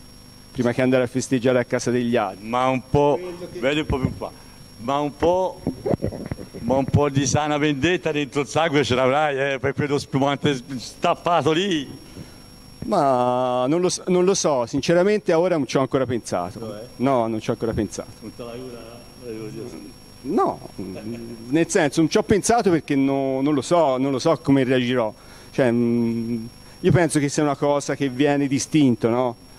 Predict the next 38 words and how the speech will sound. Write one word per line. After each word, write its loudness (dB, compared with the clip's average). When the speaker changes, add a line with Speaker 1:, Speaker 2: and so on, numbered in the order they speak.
Speaker 1:
Comportarsi 0
in, 2
in -2
una 0
certa 0
maniera 2
dopo -4
che -2
si -6
è 0
vinto. -2
Cioè, -2
ora 2
se -6
mi 2
dici -2
cosa -2
farai 0
se -2
vinci, 2
nei 2
suoi 2
con-, 4
nei 4
suoi 2
confronti, 2
boh, 4
che 0
devo 4
dire? 2
Che -2
ti -2
devo 4
dire, 2
Eddie? -2
Non -2
lo -2
so. 2